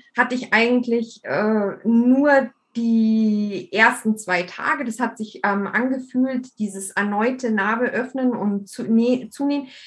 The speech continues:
wie als würde ich in Flammen stehen da hinten. Es hat so gebrannt.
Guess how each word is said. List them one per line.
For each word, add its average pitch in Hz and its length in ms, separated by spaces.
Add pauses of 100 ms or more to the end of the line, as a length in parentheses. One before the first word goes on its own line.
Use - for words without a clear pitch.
(140)
wie 240 180
als 220 400
würde 254 160
ich - 140
in 214 100
Flammen 226 380
stehen 175 360
da 160 120
hinten. 151 560 (240)
Es - 100
hat 220 160
so 240 140
gebrannt. 214 800